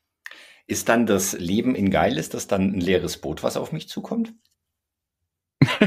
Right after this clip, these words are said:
Speaker 2: Oh,
Speaker 1: Also im Sinne
Speaker 2: ist
Speaker 1: von, ich kann's einfach auf mich zukommen lassen und <laughs>
Speaker 2: Ja, gut, ist, äh,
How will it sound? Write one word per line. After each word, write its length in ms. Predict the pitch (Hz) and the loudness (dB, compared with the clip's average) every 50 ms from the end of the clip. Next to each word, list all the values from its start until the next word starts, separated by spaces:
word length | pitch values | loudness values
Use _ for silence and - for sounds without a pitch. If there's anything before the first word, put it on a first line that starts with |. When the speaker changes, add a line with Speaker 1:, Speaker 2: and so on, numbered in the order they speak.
| - - - 294 - - - - 233 - - - - - 151 - | 2 4 4 4 4 4 2 2 2 2 2 0 0 0 2 2
Speaker 2:
Oh, 180 | - - 196 | 6 8 8
Speaker 1:
Also 80 | 170 170 | 8 8
im 160 | 175 180 151 | 6 4 4
Sinne 180 | - - 170 175 | 6 6 6 6
Speaker 2:
ist 100 | 165 - | 6 6
Speaker 1:
von, 160 | - 143 143 | 6 4 4
ich 160 | 139 - - - | 2 0 -4 0
kann's 260 | - 147 165 165 165 | 0 0 2 2 2
einfach 280 | - 151 127 - 135 127 | 2 2 4 4 6 6
auf 180 | 120 131 107 | 6 4 2
mich 220 | 107 110 101 - - | 0 -2 -2 -2 -4
zukommen 440 | - 110 - - - 131 110 98 98 | -6 -4 -4 -2 0 2 2 4 2
lassen 380 | 98 95 131 - - - - - | 4 4 4 2 4 0 0 2
und 340 | - 139 139 226 - - - - - - - - _ _ _ - - _ _ _ _ _ _ _ _ _ _ _ _ _ - - - _ _ _ - - _ _ _ _ _ _ _ _ _ | 2 0 0 0 -2 -6 -10 -10 -10 -12 -14 -18 _ _ _ -16 -16 _ _ _ _ _ _ _ _ _ _ _ _ _ 0 0 0 _ _ _ -20 -20 _ _ _ _ _ _ _ _ _
<laughs> 120 | - 160 - - - _ - - 220 214 196 170 _ _ _ - - - - - - - | 2 2 2 0 -10 _ -12 -10 -10 -10 -10 -14 _ _ _ -20 -20 -20 -16 -12 -8 -2
Speaker 2:
Ja, 220 | - 101 110 113 104 | 2 2 2 2 2
gut, 240 | 95 98 101 101 | 2 2 2 4
ist, 280 | 101 95 95 98 - | 4 4 2 2 2
äh, 40 | - | 0